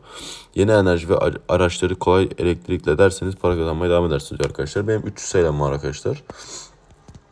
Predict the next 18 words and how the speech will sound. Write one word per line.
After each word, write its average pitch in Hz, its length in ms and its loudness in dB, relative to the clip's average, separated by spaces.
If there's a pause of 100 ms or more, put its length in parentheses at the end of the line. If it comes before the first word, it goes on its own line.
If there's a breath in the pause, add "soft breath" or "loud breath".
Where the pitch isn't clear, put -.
(280)
Ben 107 320 4
buradan, 107 360 4 (760 soft breath)
ee, 82 640 0
hangisini 98 460 -2
alacağım? 85 440 0 (1200 loud breath)
vip 107 140 -2 (100)
ikiyi 98 260 -4
satın 95 240 -2
alacağım 71 300 -2
arkadaşlar. 71 460 -8
vip 101 160 -6
ikiye 98 260 -2
geliyorum. 92 340 2
"Şimdi 95 260 -4
satın 82 260 -2
al." 82 140 -2
dedikten 80 360 -4
sonra 76 460 -6